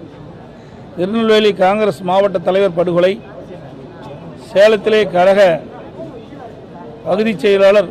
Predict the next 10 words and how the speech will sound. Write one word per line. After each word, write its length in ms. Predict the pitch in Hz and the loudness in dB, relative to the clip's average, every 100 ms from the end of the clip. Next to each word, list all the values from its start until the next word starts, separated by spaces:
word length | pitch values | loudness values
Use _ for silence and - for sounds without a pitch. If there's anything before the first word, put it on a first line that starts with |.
| - | -4
படுகொலை, 380 | 175 175 170 180 220 - - - - - - - - - - - - 170 | -4 2 2 2 0 -10 -20 -20 -20 -20 -20 -20 -20 -20 -20 -20 -4 0
அதற்கு 260 | 202 185 175 | 2 2 0
பிறகு 280 | 196 208 202 180 147 - - - - - - - - - - - | 2 4 4 2 -2 -10 -20 -20 -20 -20 -20 -20 -18 -18 -20 -8
பி 100 | 170 220 | 0 2
எஸ் 140 | 202 - | 2 -2
பி 120 | 220 214 208 - - - - 143 | -2 -2 -4 -10 -16 -16 -12 -2
மாநில 400 | 185 214 226 220 202 | 0 2 2 0 -2
கட்சியினுடைய 520 | 185 202 208 196 202 190 180 170 - - - - - - - - 160 | -6 -6 -4 0 2 4 2 0 -10 -16 -18 -20 -20 -20 -20 -4 0
தலைவர் 440 | 185 202 202 185 - - - - 147 165 170 - 165 139 - - - - | 2 6 6 4 2 -12 -20 -18 -18 -16 -16 -16 -14 -14 -14 -16 -16 -4
திரு 140 | 170 | 0